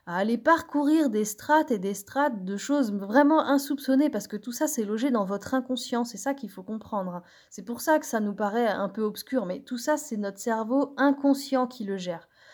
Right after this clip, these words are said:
Mais ce voyage-là, même s'il est, il est très spécial, il est vraiment, vraiment ultra réparateur et je ne peux que vous encourager, mais vraiment vivement à le faire. Si ça semble pertinent, en tout cas, je vous inviterai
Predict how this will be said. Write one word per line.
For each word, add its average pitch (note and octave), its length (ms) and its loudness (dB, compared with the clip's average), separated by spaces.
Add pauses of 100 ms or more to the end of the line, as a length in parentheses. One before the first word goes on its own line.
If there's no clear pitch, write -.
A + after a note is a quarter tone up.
(580)
Mais A3 120 6
ce A#3+ 200 0
voyage-là, C#4 840 8
même A#3 200 4
s'il A#3 340 0
est, G#3 300 0 (300)
il G3+ 200 -8
est F#3+ 480 -6 (160)
très C#4+ 320 4
spécial, B3+ 840 2
il G#3+ 160 0
est A3 140 0
vraiment, A3 800 -2
vraiment G3 800 -4
ultra A#3+ 600 4
réparateur G#3 840 -4
et F#3+ 140 -6
je F#3+ 120 -6
ne G3+ 180 -4
peux A3 200 -4
que D4 460 2 (180)
vous G#3 200 -8
encourager, G#3 680 -2
mais F3+ 220 -4
vraiment G#3+ 480 -4
vivement A#3 580 -2
à G3 140 2
le F#3 80 -4
faire. G#3 420 -10 (360)
Si C4+ 180 0
ça C4+ 160 4
semble C4+ 240 4
pertinent, A#3+ 480 2
en A#3 40 0
tout A#3 120 -8
cas, A3+ 160 -2
je G3+ 80 -6
vous F#3+ 180 -8
inviterai G3 720 -4